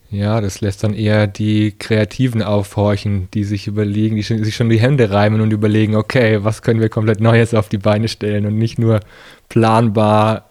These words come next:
ein, ein bisschen eine Veränderung ableiten. Ah, interessant. Ähm, wie würdest du sagen, ähm, ist Effectuation am besten einsetzbar?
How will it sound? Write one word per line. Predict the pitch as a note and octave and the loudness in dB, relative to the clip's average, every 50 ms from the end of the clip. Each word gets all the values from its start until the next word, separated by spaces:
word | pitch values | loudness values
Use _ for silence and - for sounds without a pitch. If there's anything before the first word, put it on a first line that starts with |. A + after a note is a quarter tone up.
| _ | _
ein, | - A2+ A2+ G#2+ G#2+ - | -6 -4 -2 -2 -2 -2
ein | - A2+ A2 G#2+ | -2 -2 -2 2
bisschen | G2 A#2 A#2+ - - A2+ | 2 0 0 2 0 0
eine | A#2 G#2 G#2+ G2+ | 2 2 0 0
Veränderung | - A2 G2+ G#2 G#2 G#2 G2+ G2 G#2 G#2 | -2 -2 -2 -2 -2 -2 -2 -2 -2 -4
ableiten. | F#2+ G2 G2 - G2+ G2 F#2+ G2 - - G2+ F#2+ - _ _ - - - - - - - - - - _ _ _ - | -6 -6 -6 -6 -6 -4 -6 -6 -8 -10 -16 -16 -16 _ _ -20 -20 -20 -20 -20 -20 -20 -20 -20 -20 _ _ _ -16
Ah, | B2+ B2+ C3+ C3+ A2+ F#2+ | -14 -12 -12 -10 -8 -8
interessant. | F#2+ F#2+ - - G#2 - - A#2 B2 A#2 G2 - - - - _ _ _ _ _ _ _ _ _ _ _ _ _ _ _ _ _ _ _ _ - - | -8 -8 -8 -10 -10 -8 -6 -6 -4 -4 -6 -10 -12 -20 -20 _ _ _ _ _ _ _ _ _ _ _ _ _ _ _ _ _ _ _ _ -10 -6
Ähm, | G#2+ G#2+ G#2+ G#2+ A2 A2 G#2+ G#2+ G#2+ G#2 F#2+ - - - - - - _ _ _ _ _ _ _ _ _ _ _ _ _ _ _ _ _ _ _ _ _ _ _ _ _ _ _ _ _ _ _ _ _ _ - - - - _ _ - | -4 -2 -2 -2 -2 -2 -2 -2 -4 -4 -6 -10 -16 -20 -20 -20 -20 _ _ _ _ _ _ _ _ _ _ _ _ _ _ _ _ _ _ _ _ _ _ _ _ _ _ _ _ _ _ _ _ _ _ -20 -20 -20 -20 _ _ -8
wie | A#2 A#2 B2 B2+ | -4 -4 -2 -2
würdest | C#3+ D3+ E3 D#3+ - - | -2 -2 -2 -4 -4 -4
du | C#3+ | -4
sagen, | C3+ C3 C3 C3+ C3 C3+ C3 C3 C3 A#2+ - - - - - - - - - - - - - - - - B2 | -2 0 0 0 -2 -2 -4 -4 -6 -6 -10 -14 -18 -20 -20 -20 -20 -20 -20 -20 -20 -20 -20 -20 -20 -18 -16
ähm, | A#2+ A#2+ A#2+ A#2+ A#2+ A#2+ A#2+ A#2+ A#2+ A#2+ A#2+ A#2+ A2 - - - - | -14 -12 -12 -10 -10 -10 -8 -8 -8 -8 -10 -10 -10 -12 -16 -18 -18
ist | - B2+ C3 B2 - | -14 -10 -10 -10 -6
Effectuation | A#2+ B2 - - B2 A2+ - - - A#2 A2+ A2+ A#2 B2+ B2+ - C#3 C3+ C3 B2+ B2+ A#2+ | -6 -6 -6 -6 -8 -8 -6 -4 -2 0 2 2 0 0 -2 -4 -6 -4 -4 -4 -6 -6
am | - A2+ A#2 A2+ | -6 -6 -4 -4
besten | A#2 A#2 A2 - - _ - A#2+ A#2 A#2 A#2 A#2 A2+ - | -4 -4 -4 -6 -12 _ -6 -6 -4 -2 -2 -4 -4 -6
einsetzbar? | - G#2+ A2 A#2 B2 A#2 A#2 A2+ G2 - - - - G2+ F#2 F#2 F2+ F2+ F2+ E2 | -4 -2 0 0 0 2 0 -2 -2 -4 -10 -10 -6 -4 -2 -2 -2 -4 -6 -8